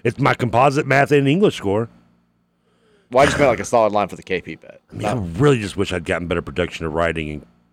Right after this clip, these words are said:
Speaker 1: conventions of standard English. Wait a minute, I, I have a, I have a ninety-one percent knowledge of the language. What's the, what's the difference between the knowledge of the language and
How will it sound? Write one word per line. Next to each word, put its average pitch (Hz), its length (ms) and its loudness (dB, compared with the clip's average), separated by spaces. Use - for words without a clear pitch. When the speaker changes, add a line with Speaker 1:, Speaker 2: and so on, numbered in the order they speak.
Speaker 1:
conventions 82 800 -6
of 82 160 -12
standard 80 580 -6
English. 65 600 -14
Wait - 100 0
a - 20 4
minute, 151 340 2
I, 175 60 4
I 180 80 4
have 247 140 4
a, 196 200 4
I 170 80 4
have 269 120 4
a 302 40 6
ninety-one 208 300 6
percent 151 200 -2
knowledge 120 380 2
of 110 80 -4
the 101 100 0
language. 98 600 -2
What's - 220 0
the, 190 240 4
what's 196 160 4
the 202 60 -6
difference 202 220 2
between 185 120 2
the 151 80 4
knowledge 120 340 4
of 127 80 2
the 117 60 0
language 113 480 0
and 104 460 -4